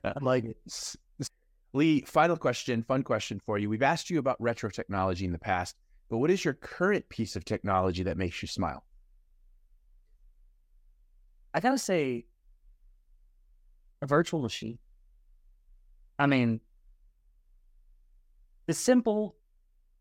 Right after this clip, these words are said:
Speaker 1: I mean, all, you need, you know, a virtual box or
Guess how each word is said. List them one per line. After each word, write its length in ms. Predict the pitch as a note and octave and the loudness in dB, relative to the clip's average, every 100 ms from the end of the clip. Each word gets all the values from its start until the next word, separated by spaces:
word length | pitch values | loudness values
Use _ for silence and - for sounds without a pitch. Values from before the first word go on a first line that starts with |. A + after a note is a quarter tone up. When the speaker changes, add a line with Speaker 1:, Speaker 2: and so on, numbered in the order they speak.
| _ - | _ -2
Speaker 1:
I 80 | D#3+ | 0
mean, 200 | D3+ C#3+ | 2 2
all, 200 | C3 C#3+ | 0 -2
you 180 | - D#3+ | -2 2
need, 200 | E3+ F3 D3+ C3+ E3 | 2 2 -2 -12 -2
you 120 | D#3 | 2
know, 120 | C#3 | 2
a 120 | C3 | 0
virtual 340 | C#3+ D#3 - C3+ | 0 0 0 2
box 440 | C#3 C#3+ C#3 - | 4 2 0 -4
or 640 | B2 A#2 A#2 A#2 A2+ A2 | -2 0 2 0 0 -2